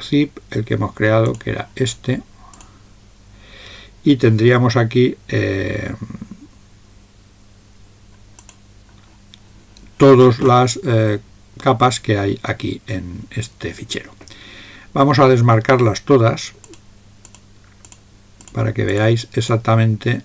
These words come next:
lo que hemos exportado en cada una de las capas. Bien, vamos por ejemplo a la capa de cobre, ahí la tendríamos,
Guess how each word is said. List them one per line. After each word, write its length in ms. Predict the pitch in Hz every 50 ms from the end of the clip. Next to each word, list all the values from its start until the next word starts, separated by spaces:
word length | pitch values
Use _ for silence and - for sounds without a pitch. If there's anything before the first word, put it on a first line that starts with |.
| - - -
lo 180 | - 110 107
que 100 | - -
hemos 200 | 110 107 104 -
exportado 520 | 107 104 - - 110 104 - - 104 104 104
en 60 | 101
cada 220 | 95 - 95 92 92
una 220 | 95 95 98 98
de 60 | 92
las 160 | 92 - - -
capas. 460 | - - - - - - - - - - - - - - - - - - - - - - - - - - - -
Bien, 200 | - 131 120 107
vamos 240 | 113 123 127 135 117
por 160 | - - 120
ejemplo 460 | 120 117 135 127 117 113 117 120 - -
a 140 | - 117 110
la 140 | 107 98 95
capa 360 | - 113 113 - 113 113 - -
de 140 | 113 107 -
cobre, 420 | - 120 117 113 110 113 117 - - - - - - - - - - - - - - - - - - - - - - - -
ahí 200 | - 98 92 92
la 140 | 95 95 95
tendríamos, 800 | - 95 95 101 113 120 131 127 123 127 143 175 185 - -